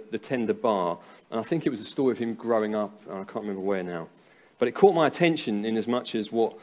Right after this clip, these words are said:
we would want church to be like, a kind of flavour of what I, I would want people to say about church anyway. And he says this, "We went there for everything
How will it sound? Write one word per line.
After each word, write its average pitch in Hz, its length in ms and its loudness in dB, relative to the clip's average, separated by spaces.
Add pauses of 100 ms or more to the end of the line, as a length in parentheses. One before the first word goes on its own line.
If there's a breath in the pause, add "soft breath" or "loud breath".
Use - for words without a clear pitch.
(260 loud breath)
we 123 80 -2
would 120 120 0
want 127 160 -2
church 131 380 0
to 110 100 -4
be 95 160 -2
like, 87 240 -6
a 95 80 -12
kind 123 220 -4
of 107 80 -6
flavour 123 640 0 (540 loud breath)
of 107 120 -2
what 131 140 4 (140)
I, 131 380 0
I 139 120 4
would 143 200 2
want 131 160 2
people 147 240 2
to 110 80 -6
say 131 300 0
about 98 240 -2
church - 420 -14 (140)
anyway. 98 400 -4 (760 loud breath)
And 123 120 2
he 160 80 6
says 143 300 2
this, - 420 -4 (1300 soft breath)
"We 127 100 4
went 170 280 4
there 160 200 4
for 147 180 -6
everything 135 840 -2